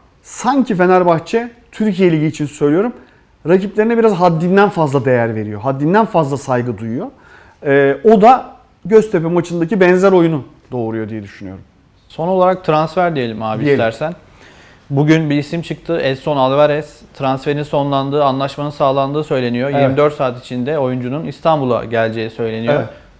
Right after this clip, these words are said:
Speaker 2: Neler söylersin?
Speaker 1: Ben bu gece geleceğini, e, teyit ettirdim. Bu gece muhtemelen İstanbul'da olacak Edson Alvarez.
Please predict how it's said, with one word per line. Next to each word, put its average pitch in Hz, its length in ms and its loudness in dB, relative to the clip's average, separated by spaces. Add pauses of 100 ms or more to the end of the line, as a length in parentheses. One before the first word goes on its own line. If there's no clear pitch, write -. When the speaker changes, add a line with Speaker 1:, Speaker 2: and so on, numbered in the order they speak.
Speaker 2:
Neler 175 200 2
söylersin? 110 460 -8 (100)
Speaker 1:
Ben 170 200 2
bu 202 100 0
gece 180 220 2
geleceğini, 131 480 -2 (340)
e, 117 360 -4 (200)
teyit 143 220 -2
ettirdim. 139 540 -6
Bu 160 120 -2
gece 139 280 0
muhtemelen 135 580 -6
İstanbul'da 151 520 -4
olacak 156 460 -2 (640)
Edson 139 340 -2
Alvarez. 131 560 -2